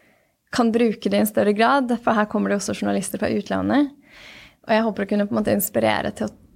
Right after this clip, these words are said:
det blir et mer brukt, eh, brukt, eller en brukt, eh, journalistisk metode, da.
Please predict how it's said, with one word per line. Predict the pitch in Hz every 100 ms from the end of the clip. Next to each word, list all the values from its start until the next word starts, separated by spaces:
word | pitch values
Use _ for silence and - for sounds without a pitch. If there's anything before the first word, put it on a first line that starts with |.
| -
det | 220 196
blir | 202 202 208
et | - _ - -
mer | 233 208 208 - -
brukt, | 208 214 - - -
eh, | 208 208 208 208 - 208
brukt, | 220 - - -
eller | - 202 208
en | 202
brukt, | 208 202 -
eh, | 208 202
journalistisk | 202 214 202 196 - 208 -
metode, | 214 233 196 214
da. | 277